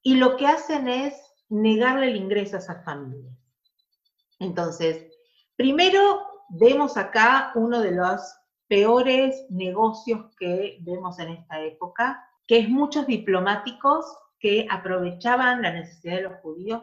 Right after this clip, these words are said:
para hacer dinero, y vendían visas que no eran reales, los engañaban, después a los judíos no les servían, no podían salir, y ellos se hacían de un buen dinero.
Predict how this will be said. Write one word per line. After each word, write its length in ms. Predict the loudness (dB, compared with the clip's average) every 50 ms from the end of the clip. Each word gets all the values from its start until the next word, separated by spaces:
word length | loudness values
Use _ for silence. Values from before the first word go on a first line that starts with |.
| -10 -10
para 480 | -8 -6 -2 -2 0 0 -2 -4 -8 -16 _ _ _ _ _ _ _ -4
hacer 420 | -4 -4 -4 -4 -4 -2 -2 -2
dinero, 440 | -4 -6 -4 -4 -4 -4 -4 -6 -10 -14 _ _ _ _ _ _ _ _ _ _ _ -10
y 120 | -8 -4
vendían 540 | -4 -4 -4 -4 -2 -2 0 0 0 -2 -4
visas 400 | -6 -8 -8 -8 -10 -10 -10 -10 -12
que 100 | -10 -10
no 360 | -8 -8 -6 -6 -4 -2 0
eran 320 | 0 0 0 0 -2 -4
reales, 640 | -6 -6 -4 -4 -2 -2 -2 -2 -4 -6 -8 -10 -16 _ _ _ _ _ _ _ _ _
los 260 | -6 -6 -6 -6 -6
engañaban, 880 | -8 -8 -6 -6 -6 -6 -4 -2 0 0 0 0 0 -2 -2 -4 -8 -14 -16 _ _
después 360 | _ -14 -14 -10 -8 -6 -4
a 60 | -4 -4
los 120 | -4 -4
judíos 260 | -6 -8 -8 -8 -6
no 100 | -6 -6
les 120 | -6 -8 -8
servían, 260 | -8 -6 -6 -4 -4
no 120 | -6 -6
podían 340 | -8 -8 -8 -8 -8 -12 -14
salir, 420 | -18 -16 -10 -8 -6 -6 -6 -8 -12 -18 _ _ _ _ _ _ _ _ _ _
y 200 | -4 4 6 6
ellos 260 | 6 6 4 0 0
se 120 | -2 -4 -4
hacían 460 | -4 -6 -4 -2 0 0 0 -2 -2
de 60 | -4
un 120 | -6 -6
buen 200 | -4 -4 -4 -4
dinero. 400 | -4 -8 -10 -10 -14 -16 -20 -20